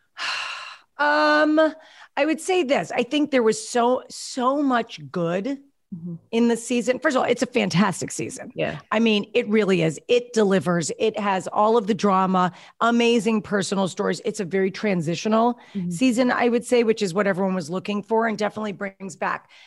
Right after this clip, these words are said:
Speaker 1: that inspirational, aspirational lifestyle that I think people were wanting.
Speaker 2: Mm-hmm.
Speaker 1: And, you know, definitely investing in some new people and reinvesting in some other people,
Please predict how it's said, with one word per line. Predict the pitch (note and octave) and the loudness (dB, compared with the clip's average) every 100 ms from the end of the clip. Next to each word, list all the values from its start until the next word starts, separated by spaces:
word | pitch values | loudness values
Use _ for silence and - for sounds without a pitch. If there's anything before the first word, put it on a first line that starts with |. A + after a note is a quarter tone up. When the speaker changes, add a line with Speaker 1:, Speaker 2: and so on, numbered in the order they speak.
| _ | _
Speaker 1:
that | G3+ G3 - | -4 -4 -2
inspirational, | A3+ G#3 - G3+ - G3+ | -4 -4 -2 -2 0 0
aspirational | - F#3+ - G3 F3 F#3+ F#3+ | 0 -2 -2 -2 0 0 0
lifestyle | F3 F3 - G#3 G3+ | 0 -2 0 0 0
that | G3+ | 0
I | F#3 | -2
think | F#3 G#3+ - | -4 -6 -4
people | F#3+ G3 | -2 0
were | F#3 F3+ F#3+ F#3 F3+ - | 0 0 0 0 -4 -12
wanting. | - F3 F3+ G3 G#3+ A3+ A#3+ C4 - | -4 0 2 0 0 2 2 0 -4
Speaker 2:
Mm-hmm. | G3 E3+ F3 | -10 -6 -2
Speaker 1:
And, | A3+ A3 A3 A3 | 2 2 0 -2
you | F4+ | 0
know, | D4+ | 2
definitely | A#3 A#3 G3+ G#3+ | 2 0 0 0
investing | G3 D#3+ F3+ F3 G#3 F#3+ | 0 0 -2 -2 0 0
in | F#3 | -2
some | E3+ F3+ F3 | -4 -2 -2
new | E3 | -2
people | D#3+ F#3 F#3+ G3+ | -4 -6 -4 -4
and | E3+ | -4
reinvesting | D#3+ E3 E3 D#3+ - F3+ E3 E3 - - - | -8 -8 -8 -8 -8 -8 -8 -8 -14 -20 -10
in | F#3 | -6
some | - F3 | -2 -2
other | E3 F#3+ | 0 -2
people, | F3+ - F#3 E3+ D#3+ D#3+ | -4 -6 -6 -2 -2 -2